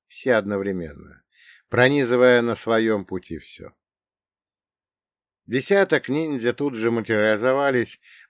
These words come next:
падая замертво, изрешечённые ранами. Я довольно улыбнулся. Метод действовал безотказно. Переведя взгляд с ниндзя на трон,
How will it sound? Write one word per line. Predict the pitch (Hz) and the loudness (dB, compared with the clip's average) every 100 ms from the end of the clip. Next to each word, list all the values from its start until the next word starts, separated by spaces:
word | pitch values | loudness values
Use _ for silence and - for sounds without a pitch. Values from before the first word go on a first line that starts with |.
| - | 4
падая | 131 123 117 110 | 6 6 4 2
замертво, | 98 120 120 113 98 104 | 2 2 2 2 -2 -4
изрешечённые | 104 - 101 98 92 98 - 98 87 87 85 | -6 -4 -6 -6 -8 -10 -4 -2 -2 -6 -6
ранами. | 80 73 69 71 _ _ _ _ _ _ _ _ _ _ - | -8 -12 -20 -20 _ _ _ _ _ _ _ _ _ _ -8
Я | 101 104 104 123 | -2 2 4 2
довольно | 127 113 101 92 90 | 2 0 0 -2 -4
улыбнулся. | 87 85 76 73 - - 76 - _ _ - - - | -6 -8 -12 -20 -20 -20 -20 -20 _ _ -20 -20 -18
Метод | - 135 165 - 131 - - | -8 -4 -4 -4 -6 -8 -18
действовал | 104 123 110 - 107 98 | -6 -4 -4 -4 -6 -6
безотказно. | 92 92 104 - 113 92 - - _ _ _ _ _ _ _ _ _ _ _ _ | -6 -6 -8 -6 -8 -8 -12 -20 _ _ _ _ _ _ _ _ _ _ _ _
Переведя | - 120 135 127 127 123 113 | -2 2 4 4 6 6 4
взгляд | 92 92 113 117 110 | 0 -2 2 4 2
с | - - | 0 -4
ниндзя | 113 110 92 101 | -4 -2 -2 -2
на | 104 | -2
трон, | 98 123 123 117 | -2 0 0 0